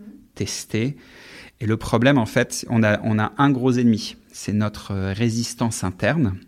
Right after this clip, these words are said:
Euh, on peut appeler ça le juge qu'on a dans la petite tête,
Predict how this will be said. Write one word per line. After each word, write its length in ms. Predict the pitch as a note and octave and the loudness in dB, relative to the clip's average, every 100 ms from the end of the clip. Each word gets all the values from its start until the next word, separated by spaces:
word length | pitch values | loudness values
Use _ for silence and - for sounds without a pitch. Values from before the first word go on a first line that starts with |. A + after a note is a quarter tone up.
| A#3 | -8
Euh, 180 | G2 F#2 | -6 -6
on 120 | F2+ | -6
peut 160 | F2 G2 | -6 -4
appeler 240 | F#2 - | -6 -6
ça 360 | G2 - G#2 G2 | -6 -2 0 0
le 300 | F2+ F2+ F2+ | -2 -2 -2
juge 380 | F#2 A2+ C3 B2+ | -2 0 0 0
qu'on 180 | G#2 G2+ | -4 -2
a 60 | |
dans 100 | G2+ | -2
la 100 | F#2+ | -4
petite 280 | F2 - - | -6 -14 -2
tête, 400 | C3+ - - - | -2 0 -10 -14